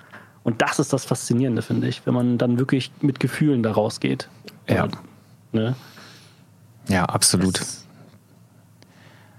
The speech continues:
Speaker 1: und das hat mich, das hat mich wirklich eiskalt erwischt, ne? Ich hab damit nicht gerechnet. Ich dachte, „Ja, ja, ich mach mal hier bösen Playthrough, dunkler, dunkles Verlangen und so.“ Und ich hab mir nichts dabei gedacht,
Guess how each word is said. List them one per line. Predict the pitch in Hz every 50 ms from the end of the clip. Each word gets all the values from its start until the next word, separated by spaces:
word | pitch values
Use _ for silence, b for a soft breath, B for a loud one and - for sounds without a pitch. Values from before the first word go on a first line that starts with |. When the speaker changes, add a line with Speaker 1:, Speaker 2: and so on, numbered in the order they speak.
| b -
Speaker 1:
und | - 117 -
das | - - -
hat | 127
mich, | 135 135 127 -
das | 143 123
hat | - -
mich | 135 113
wirklich | 131 135 131 123 -
eiskalt | 120 127 127 - - 127 127
erwischt, | 127 127 139 120 - - - -
ne? | 120 113 107 110
Ich | 117 -
hab | 131 -
damit | 120 117 131
nicht | 147 147 -
gerechnet. | - 147 127 139 123 - 101 - - - -
Ich | - -
dachte, | - 156 139 - -
„Ja, | 208 269 285
ja, | 226 208 202 202
ich | 180 -
mach | 170 165
mal | 165 165 147
hier | 135 131
bösen | 117 123 127 123 110 110 110
Playthrough, | - 220 226 220 208 - 208 208 202 202 170
dunkler, | 160 160 - 151 120 107
dunkles | - 175 151 147 135 -
Verlangen | - 113 123 151 170 185 175
und | 165 165
so.“ | 156 156 160 160 160
Und | 147 139
ich | 131 -
hab | -
mir | 147 131
nichts | 127 151 214 214 - - -
dabei | 185 175 180 185
gedacht, | 175 185 165 143 117 - - -